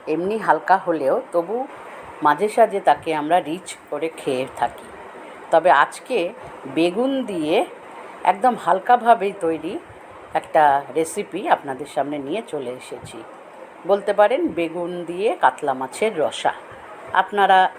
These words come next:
এইভাবে বানান কি না কমেন্ট করে অবশ্যই জানাবেন। তবে আমি এটুকু বলতে পারি, এই রান্নাটি আমার মায়ের কাছ থেকে আমি শিখেছিলাম, ছোটোবেলায় খেয়েছি বেশ। তখন অতটা পছন্দ করতাম না বেগুন দিয়ে মাছ, কিন্তু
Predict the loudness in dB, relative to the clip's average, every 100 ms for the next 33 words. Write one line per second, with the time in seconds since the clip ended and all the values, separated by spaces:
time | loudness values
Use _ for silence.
0 | -4 -4 0 0 2 0 2 2 0 -4
1 | -6 -2 -2 -4 -10 -4 0 2 0 -4
2 | 2 2 2 -4 -8 -4 -2 -2 -6 -8
3 | -12 -16 -20 -20 0 2 4 4 4 0
4 | -6 -6 -2 0 0 0 2 2 2 -8
5 | -12 -18 -4 -2 2 4 4 2 0 0
6 | 0 2 2 0 -2 -16 -18 -14 2 4
7 | 4 4 2 2 -4 -2 0 -2 -8 -8
8 | -8 -6 -4 -4 -4 -6 -4 -4 0 0
9 | 0 -2 -2 -4 -4 -2 -2 -6 -18 -18
10 | 2 4 4 0 -2 -4 -2 0 2 4
11 | 2 0 -4 -4 -6 -6 0 0 0 -4
12 | -2 -4 -4 -8 -8 -8 -4 -2 -4 -8
13 | -18 -20 -8 -4 -2 -2